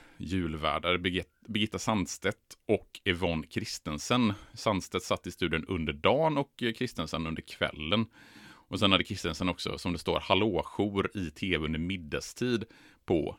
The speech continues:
juldagen. Och under julafton nittonhundrasextiotre så kunde man också titta på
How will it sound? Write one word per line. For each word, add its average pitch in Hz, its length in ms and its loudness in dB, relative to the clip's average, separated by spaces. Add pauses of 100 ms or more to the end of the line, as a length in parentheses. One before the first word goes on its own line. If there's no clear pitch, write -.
juldagen. 80 640 -2 (340)
Och - 300 0
under 110 140 10
julafton 110 360 8
nittonhundrasextiotre 101 880 0
så 101 120 -4
kunde 92 140 0
man 90 120 2
också - 160 -4
titta - 280 -6
på 82 240 -6